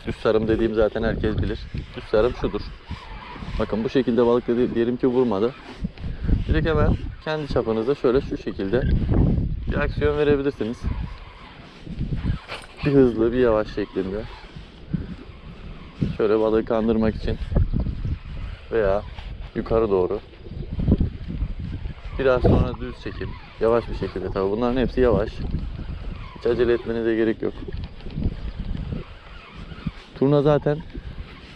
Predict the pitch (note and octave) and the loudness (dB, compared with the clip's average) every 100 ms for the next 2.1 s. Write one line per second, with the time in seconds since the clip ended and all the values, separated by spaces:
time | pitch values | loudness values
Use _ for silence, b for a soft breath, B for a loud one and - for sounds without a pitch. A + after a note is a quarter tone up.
0 | - A2 B2 C#3+ C#3+ C3 C3+ C#3+ C#3 C3 | -2 2 4 4 4 6 6 6 2 0
1 | B2+ C#3+ - B2+ C3+ G#2+ G2 G#2+ A2 G2 | 2 0 4 4 6 4 2 2 0 0
2 | F#2 | -6